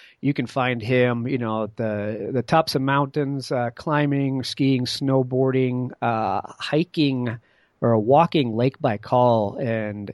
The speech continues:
Siberia. Uh, there, you know, ultra marathons in the Arctic.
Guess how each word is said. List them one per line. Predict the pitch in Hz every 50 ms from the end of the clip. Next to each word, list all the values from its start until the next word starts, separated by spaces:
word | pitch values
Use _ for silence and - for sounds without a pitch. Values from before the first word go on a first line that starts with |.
| - _
Siberia. | - - - - - 110 110 101 - 123 123 127 127 117 110 104 95 90 87 - - -
Uh, | - 120 110 107 107 107 107 107 -
there, | - 127 120 113 113
you | 113 113 - 170 - 131
know, | 139 127 113 123 - -
ultra | 170 185 185 - - 175 147 135
marathons | 131 127 120 120 113 110 110 - 120 117 113 110 110 104 104 -
in | 131 120
the | 117 113
Arctic. | 113 113 110 - _ - 101 92